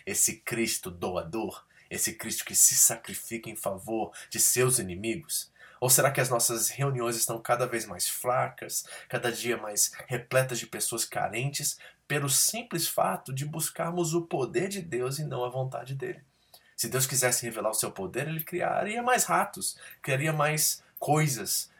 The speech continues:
mais beleza, e todo mundo poderia ver, né? Os céus e a terra revelam a glória de Deus, certo? Mas Jesus nunca orou pedindo poder,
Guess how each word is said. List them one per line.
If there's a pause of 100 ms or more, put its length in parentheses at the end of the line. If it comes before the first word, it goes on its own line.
(120)
mais
beleza,
e
todo
mundo
poderia
ver,
né?
Os
céus
e
a
terra (320)
revelam
a
glória
de
Deus,
certo? (440)
Mas
Jesus
nunca
orou
pedindo
poder,